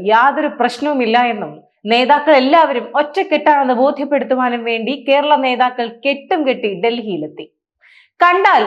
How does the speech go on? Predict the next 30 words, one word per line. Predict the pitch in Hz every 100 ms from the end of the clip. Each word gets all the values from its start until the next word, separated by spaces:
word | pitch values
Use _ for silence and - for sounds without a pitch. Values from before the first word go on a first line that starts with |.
| 226
മിണ്ടാൻ | 269 311 370 349
പോലും | 285 269 247
മടി | 247 240 285
കാണിച്ചിരുന്ന | 247 233 226 214 214
നേതാക്കളാണ് | 202 202 233 233 233 214 175 -
ഐക്യ | 233 226 262
പ്രഖ്യാപനവുമായി | 262 220 220 247 240 240 233 180 196
ഡൽഹി | 185 262 294 320
യോഗത്തിൽ | 269 208 208 196 147
അണിനിരുന്നത്. | 190 220 214 165 160 156 - _ _ _ _ _
യോഗത്തിൽ | 214 226 285 285 262
കെ | 247
പി | 233 285
സി | 285
സി | 262
പ്രസിഡന്റും | 302 269 254 285 240 285
പ്രതിപക്ഷ | 233 233 320 -
നേതാവും | 285 247 262 277 254
അടക്കം | 240 269 202 156 - _ -
അൻപതോളം | 285 339 392 392 370 311
പേരാണ് | 254 254 208 220
പങ്കെടുത്തത്. | 214 214 269 190 170 156 - _ _ _ _
യോഗത്തിൽ | 311 392 453 381 254
കേരള | 269 269 294 339
നേതാക്കളുടെ | 311 302 285 294 285 277 277
മുഖത്ത് | 240 226 302 302 285
നോക്കി | 233 233
കാര്യമായി | 226 220 233 262 285 269 240
ചീത്ത | - 226 233 311
വിളിച്ചത് | 240 220 247